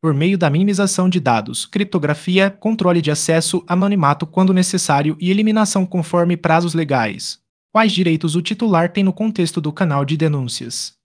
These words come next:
Direitos de acesso, retificação e, quando aplicável,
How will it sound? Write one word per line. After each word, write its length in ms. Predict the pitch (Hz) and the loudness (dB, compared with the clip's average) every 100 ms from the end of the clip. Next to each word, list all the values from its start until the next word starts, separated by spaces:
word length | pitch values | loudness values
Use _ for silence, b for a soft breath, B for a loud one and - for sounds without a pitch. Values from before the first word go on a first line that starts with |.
| - | -6
Direitos 440 | 147 147 170 185 | 0 0 0 0
de 80 | 151 | 0
acesso, 560 | 147 - 131 131 170 156 | -2 -2 -2 -2 -6 -10
retificação 760 | - 196 - - 220 - 165 135 - | -8 -8 -6 -4 -4 -2 -2 -4 -4
e, 280 | 202 226 _ | -4 -4 _
quando 220 | - 202 | -2 0
aplicável, 720 | 208 185 180 160 139 123 139 | 0 -2 0 2 2 -2 -8